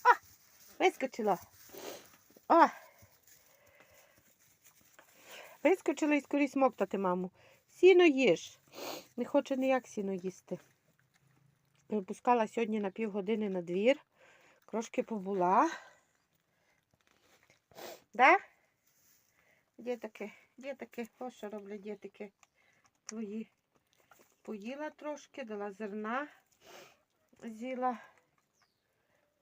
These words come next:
сіно, повна, повна кормушка сіна. Не похоть її їсти. Виключимо світло.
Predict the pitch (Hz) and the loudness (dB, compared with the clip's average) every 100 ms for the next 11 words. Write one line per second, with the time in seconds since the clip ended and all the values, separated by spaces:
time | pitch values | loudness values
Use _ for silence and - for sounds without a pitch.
0 | _ _ _ _ _ _ _ _ - 262 | _ _ _ _ _ _ _ _ -16 -14
1 | 277 277 269 _ _ _ _ _ 220 _ | -12 -12 -14 _ _ _ _ _ -20 _
2 | 220 208 196 196 185 _ _ _ _ - | -12 -10 -10 -12 -14 _ _ _ _ -12
3 | 220 202 214 208 214 - 190 - - 277 | -8 -8 -8 -8 -8 -10 -16 -14 -14 -10
4 | 285 269 _ _ _ _ _ _ 220 262 | -10 -12 _ _ _ _ _ _ -12 -10
5 | 262 - 170 - - 190 196 190 208 - | -12 -14 -14 -14 -10 -10 -10 -12 -16 -16
6 | - 226 226 _ _ _ _ _ - 208 | -12 -12 -12 _ _ _ _ _ -18 -16
7 | - - - 170 185 - 160 160 - 247 | -16 -18 -16 -18 -20 -20 -18 -18 -10 -8